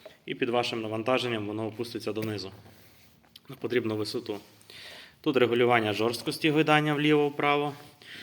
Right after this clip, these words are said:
а з цієї сторони сам механізм мультиблок. Тобто донизу ви фіксуєте крісло в певній позиції,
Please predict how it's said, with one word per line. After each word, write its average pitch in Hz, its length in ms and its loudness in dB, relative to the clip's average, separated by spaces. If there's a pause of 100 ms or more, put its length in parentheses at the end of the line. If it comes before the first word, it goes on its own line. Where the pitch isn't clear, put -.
(140)
а 139 100 -6
з - 80 -14
цієї 160 200 4
сторони 131 360 0
сам 120 220 0
механізм 117 460 -2
мультиблок. 107 640 -4 (680)
Тобто - 220 -2
донизу 117 560 4 (220)
ви 123 140 0
фіксуєте 123 720 0 (380)
крісло 135 360 0
в 131 100 -8
певній 135 300 2
позиції, 139 600 -2